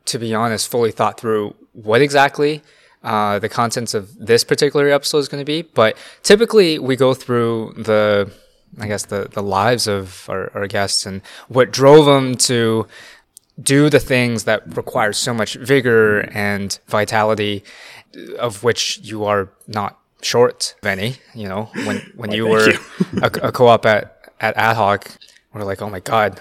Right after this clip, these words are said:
Speaker 1: like, th-, this guy just brings the energy level from here up to here,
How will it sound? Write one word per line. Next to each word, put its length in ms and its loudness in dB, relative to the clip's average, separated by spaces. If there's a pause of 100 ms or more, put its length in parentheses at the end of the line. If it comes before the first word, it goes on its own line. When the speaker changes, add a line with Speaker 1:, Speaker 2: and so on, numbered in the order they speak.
Speaker 1:
like, 160 -14
th-, 160 -6
this 300 -10
guy 180 2
just 200 -2
brings 280 -2
the 140 -4
energy 280 2
level 220 4
from 200 -8
here 460 4 (460)
up 120 0
to 100 -2
here, 360 4